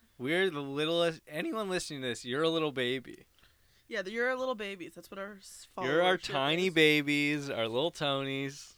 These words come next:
Speaker 2: Little tiny tones.
Speaker 1: Little tiny tones. Oh, now you're eating pistachios. Is this podcast just gonna be people listening to you eat?
Speaker 2: It's gonna be me eating and then them guessing at home what I'm eating.
Speaker 1: I already told them what you're eating. We were in the
Speaker 2: Okay, f-,
Speaker 1: game.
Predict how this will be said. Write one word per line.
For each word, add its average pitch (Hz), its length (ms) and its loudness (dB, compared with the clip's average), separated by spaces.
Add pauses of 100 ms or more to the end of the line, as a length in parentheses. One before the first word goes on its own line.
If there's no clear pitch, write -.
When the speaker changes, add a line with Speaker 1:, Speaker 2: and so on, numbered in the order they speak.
Speaker 2:
Little 185 220 -16
tiny 208 260 -14
tones. 185 460 -16
Speaker 1:
Little 143 220 -2
tiny 156 340 0
tones. 147 480 -6
Oh, 165 160 2
now 180 120 -2
you're 196 120 2
eating 208 220 -2
pistachios. 156 880 0
Is 120 100 -14
this 202 140 -8
podcast 190 480 2
just 175 140 -8
gonna 175 120 -6
be 156 100 -2
people 143 440 -8
listening 147 540 -6
to 143 100 -10
you 123 280 -8
eat? 113 380 -10
Speaker 2:
It's 220 140 -10
gonna 254 180 -10
be 285 100 -10
me 254 180 -10
eating 214 340 -10
and 214 100 -8
then 196 240 -6
them 185 320 -2
guessing 185 380 -6
at 175 100 -6
home 180 220 -8
what 143 100 -6
I'm - 160 -10
eating. 104 300 -16
Speaker 1:
I 123 80 0
already 165 240 -2
told 175 240 -2
them 160 80 -10
what 113 120 -6
you're 95 140 -10
eating. 90 300 -12
We 107 100 -10
were 113 80 -8
in 127 80 -6
the 127 80 -8
Speaker 2:
Okay, 127 240 -4
f-, - 60 -
Speaker 1:
game. 92 80 -20